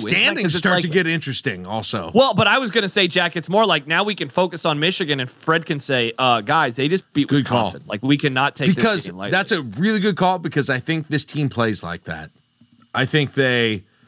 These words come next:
Speaker 1: They
Speaker 2: think they
Speaker 1: games for
Speaker 2: play
Speaker 1: granted.
Speaker 2: up or down to the perception of their competition.
Speaker 1: Hundred percent. Hundred percent.
Speaker 2: By the way, Creighton twelve to eight, six minutes into the game at Providence. So
Speaker 1: Yes.
Speaker 2: very
Speaker 1: Uh, actually, it's now twelve to ten. Providence just
Speaker 2: Twelve to ten?
Speaker 1: got a layup.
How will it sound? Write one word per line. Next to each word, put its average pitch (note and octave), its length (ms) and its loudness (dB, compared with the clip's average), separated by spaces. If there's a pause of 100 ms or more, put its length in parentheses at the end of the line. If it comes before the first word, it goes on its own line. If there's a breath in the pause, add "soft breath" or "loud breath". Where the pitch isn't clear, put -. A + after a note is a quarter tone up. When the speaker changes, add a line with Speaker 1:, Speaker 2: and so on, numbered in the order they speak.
(320 soft breath)
Speaker 1:
They B2+ 120 2
Speaker 2:
think C#3 200 -4
they C3 140 0
Speaker 1:
games A#2 100 -8
for B2 80 -2
Speaker 2:
play C3 140 2
Speaker 1:
granted. A#2 220 2
Speaker 2:
up C3 100 -4
or C#3+ 120 2
down B2+ 420 0
to B2 100 -6
the G#2 120 -4
perception A2+ 680 -2
of G2+ 60 -4
their G2 120 -4
competition. - 800 -8 (540)
Speaker 1:
Hundred A2 200 -2
percent. - 320 -6 (760 loud breath)
Hundred A2 120 -4
percent. - 20 0
Speaker 2:
By D3+ 100 2
the F3+ 80 0
way, E3 100 2
Creighton F3+ 460 -2
twelve F3+ 500 -2
to F#3+ 180 0
eight, D#3+ 340 -2
six - 380 -4
minutes C3 340 -2
into B2 300 0
the G2+ 100 -4
game G2 520 -2
at G2 180 -8
Providence. - 580 -12
So E2 640 -10
Speaker 1:
Yes. F#2+ 360 -2
Speaker 2:
very A#2 180 -4
Speaker 1:
Uh, A#2 40 4 (120)
actually, C3+ 280 -2
it's G2 100 -10
now B2+ 100 -2
twelve C#3 380 0
to A#2 100 -8
ten. A2 460 -6
Providence G#2+ 420 0
just - 200 -2
Speaker 2:
Twelve G#2+ 140 2
to G2+ 60 -2
ten? - 20 -4 (140)
Speaker 1:
got F#2 80 -6
a - 0 -
layup. E2 60 -10